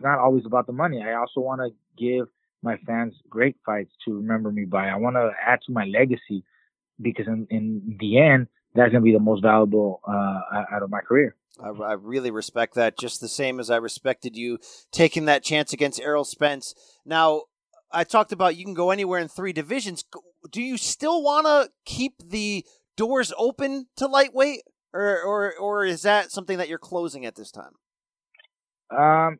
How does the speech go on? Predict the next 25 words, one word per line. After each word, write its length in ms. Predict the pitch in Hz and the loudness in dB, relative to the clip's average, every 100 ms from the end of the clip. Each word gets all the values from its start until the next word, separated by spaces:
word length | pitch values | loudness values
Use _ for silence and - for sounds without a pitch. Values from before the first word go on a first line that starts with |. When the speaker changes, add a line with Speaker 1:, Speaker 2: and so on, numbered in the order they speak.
| - | -8
Speaker 1:
I 40 | |
mean, 180 | 165 160 | -6 -2
right 200 | 165 175 | -2 0
now 280 | 170 170 170 | 0 0 0
my 180 | 156 | -4
main 240 | 135 151 147 | -6 -8 -10
focus 360 | - 143 147 139 117 | -6 -6 -4 -6 -8
is, 140 | 117 _ | -14 _
is 160 | 120 107 | -12 -6
either 220 | 123 127 | -4 0
at 80 | 123 | 2
one 160 | 123 131 | 2 0
forty, 240 | 139 135 | 2 4
one 140 | 123 123 | 2 0
forty-seven. 640 | 127 113 - 107 104 95 _ _ _ _ | 0 -2 -2 -2 -2 -6 _ _ _ _
Um, 880 | 107 110 110 110 110 107 104 101 98 _ _ - _ _ - | 0 2 2 0 -4 -4 -8 -10 -14 _ _ -20 _ _ -16
I 40 | |
mean, 340 | 131 131 131 123 - | -12 -10 -12 -16 -10
if 120 | 120 - - | -10 -6 2
I, 300 | 160 170 170 | 6 6 4
if 180 | - - | 0 2
I 140 | 147 | 4
come 200 | 143 147 | 4 -4
down 180 | 143 147 | -2 -4
to 100 | 143 | -4